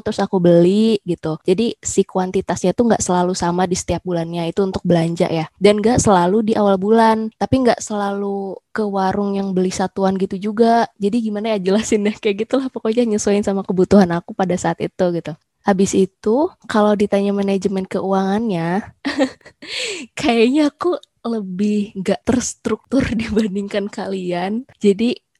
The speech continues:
eh, aku juga dikasih uangnya itu sebulan sekali. Orang tua aku tuh tipe, bapak aku sih, bapak aku lebih yang royal banget gitu orangnya. Mereka tuh ngomong kalau untuk makan ya,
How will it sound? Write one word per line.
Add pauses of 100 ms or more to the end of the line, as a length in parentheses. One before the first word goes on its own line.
eh,
aku
juga
dikasih
uangnya
itu (240)
sebulan
sekali. (260)
Orang
tua
aku
tuh (240)
tipe, (160)
bapak
aku
sih,
bapak
aku
lebih (220)
yang
royal
banget
gitu
orangnya. (100)
Mereka
tuh
ngomong
kalau (200)
untuk
makan
ya,